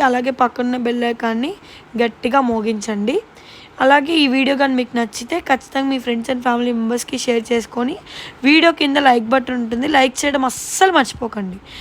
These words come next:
ఇప్పుడైతే వీడియోలోకి వెళ్ళిపోదాం. ఈరోజు నేను డిన్నర్లోకి ఒక రెసిపీ అయితే చేస్తున్నాను. అదేంటంటే ఎగ్ ఫ్రైడ్ రైస్ అనమాట. ఎక్కువ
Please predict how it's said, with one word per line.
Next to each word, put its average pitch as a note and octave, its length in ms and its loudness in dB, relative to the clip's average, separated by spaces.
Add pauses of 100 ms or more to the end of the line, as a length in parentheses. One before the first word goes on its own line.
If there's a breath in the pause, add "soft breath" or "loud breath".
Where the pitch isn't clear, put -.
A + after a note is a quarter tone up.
(140 loud breath)
ఇప్పుడైతే C4+ 420 4
వీడియోలోకి B3 400 4
వెళ్ళిపోదాం. A3 460 0 (640 loud breath)
ఈరోజు D4 400 4 (120)
నేను C#4 280 4 (280)
డిన్నర్లోకి C4 720 2
ఒక B3+ 220 0
రెసిపీ A#3 360 -2
అయితే B3 260 -2
చేస్తున్నాను. A3+ 720 -2 (1500 loud breath)
అదేంటంటే B3+ 720 4 (100)
ఎగ్ A#3+ 220 -4
ఫ్రైడ్ A#3+ 360 4
రైస్ B3 220 0
అనమాట. G#3 380 -6 (1000 loud breath)
ఎక్కువ F#4 260 -2